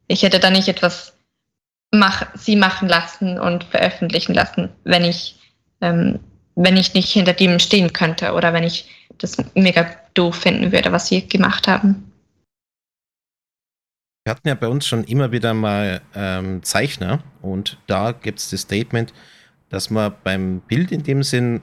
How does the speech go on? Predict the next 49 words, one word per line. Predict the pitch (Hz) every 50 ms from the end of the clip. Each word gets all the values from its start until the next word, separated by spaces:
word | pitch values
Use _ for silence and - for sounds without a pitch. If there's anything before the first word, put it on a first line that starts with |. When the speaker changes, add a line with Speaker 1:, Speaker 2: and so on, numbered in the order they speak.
| - -
Speaker 2:
nur | 113 110 117 123
einen | 123 117
Zustand | - - 139 143 - 120 110
erreicht, | 104 101 107 110 -
man | - 101
sagt, | 92 92 - -
man | 98 90
ist | 92 - - -
zufrieden | - - 95 - - - 120 143 147 135
damit, | 127 120 131 143 - - - _ _
aber | - 98 92 - 101 92
es | 90 - 90
ist | 87 82 - - -
nicht | 95 95 101 123 - - -
perfekt, | - 95 - - 90 - -
man | - 87
könnte | - 101 92 - -
immer | - 104 110 113 113
dran | 110 - 107 104 101 92
weiterarbeiten. | 90 90 87 - - 85 87 85 - 90 92 92 - - 92 - - - - - - - - - - _ _ _ _ _ -
Ist | 127 127 127
es | 135 123 -
bei | - - 98 - _ _
dir | 123 135 165 185
bei | 185 170
der | 151 131
Musik | 123 107 - - 170 -
das | - 98 - -
Gleiche, | - 98 123 160
dass | 170 151 139
du | 135
sagst, | 127 - 143 143 - -
"Okay, | 107 - - 120 135 165 175 - - - - _ _ _
jetzt | - - 107 -
habe | - 120 120
ich | 110
einen | 107 -
Punkt | - 135 147 - -
erreicht, | 139 120 120 131 139 - -
da | - 90
ist | 98 101
es | 101 98 - - - - - _ _ _
okay, | - 101 - - _ - - 131 131 160 220 214 - - _ _
so, | - 113 110 117 104 - - _ _ - -
so | - - 101
können | - - 104
wir | 110
es | 107 -
veröffentlichen", | - - - 135 143 - 180 180 160 160 156 151 - - 165 151 143